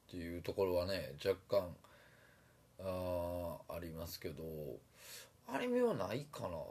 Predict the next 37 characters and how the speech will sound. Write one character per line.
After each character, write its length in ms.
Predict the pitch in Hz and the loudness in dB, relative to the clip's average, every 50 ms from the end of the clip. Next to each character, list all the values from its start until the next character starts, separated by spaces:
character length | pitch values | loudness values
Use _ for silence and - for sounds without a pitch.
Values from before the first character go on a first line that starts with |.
| - | -10
そ 180 | - - - 104 | -10 -6 -4 -4
れ 120 | 110 120 - | -4 -4 -2
以 140 | 107 127 123 | -2 2 4
外 200 | 131 113 87 73 | 4 4 4 2
は。 260 | 67 60 52 - - - - - - - - - - _ - - - _ - - - - - _ _ - - _ - - - | -2 -6 -8 -8 -10 -12 -16 -20 -20 -20 -20 -20 -20 _ -20 -20 -20 _ -20 -20 -20 -20 -20 _ _ -20 -20 _ -20 -18 -8
単 360 | - 113 113 117 120 117 110 104 | -2 -2 0 0 0 0 -2 -2
純 440 | 110 107 104 104 104 101 101 98 98 | -4 -4 -4 -4 -4 -6 -6 -6 -6
に、 400 | 98 98 98 98 95 95 87 - - - _ _ _ _ _ _ _ - - _ _ - - | -4 -4 -2 -2 -2 -4 -6 -8 -12 -18 _ _ _ _ _ _ _ -20 -20 _ _ -18 -14
え 720 | 87 87 90 92 95 95 92 92 92 90 90 87 82 76 - - - _ - - - - - - - - - - - - - - - _ - - | -10 -6 -6 -4 -4 -2 -2 -2 -2 -2 -2 -2 -4 -6 -10 -18 -20 _ -20 -20 -20 -20 -20 -20 -20 -20 -20 -20 -20 -20 -20 -20 -20 _ -2 2
ー、 40 | |
ね、 140 | 139 127 104 92 | 2 2 4 2
僕 200 | 98 113 - 160 | 0 4 8 10
ら 100 | 143 120 | 10 10
子 180 | - - 123 123 | 10 8 6 8
供 220 | 127 127 127 127 | 8 8 8 8
の 100 | 123 120 | 6 6
頃 240 | 120 120 107 92 82 | 8 8 6 6 6
っ 20 | 76 | 0
て 40 | - | -6
言 80 | - - | -12 -10
っ 40 | - | -6
た 80 | - 80 | -4 -4
ら 60 | 80 | -4
や 40 | 80 | -4
っ 20 | |
ぱ 120 | 80 - 85 | -6 -8 -6
り 40 | - | 0
結 200 | - 131 - - - - | 2 2 2 0 -2 -6
構 260 | - 85 69 60 - - - - _ - - - - - - - - - - - - - - - - - | -4 -4 -4 -4 -8 -12 -18 -20 _ -20 -20 -20 -20 -20 -20 -20 -20 -20 -20 -20 -20 -20 -20 -20 -20 -16
衝 320 | - - - 127 123 131 131 | -6 -2 0 2 4 4 4
撃 200 | 127 123 120 - | 4 2 2 0
的 240 | - 127 104 113 104 | -2 -2 -2 -2 -4
な 80 | 85 73 90 | -4 -4 -8
ア 40 | 90 | -8
ニ 120 | 85 87 | -8 -8
メ 140 | 85 85 85 | -8 -8 -8
っ 120 | 82 78 | -10 -10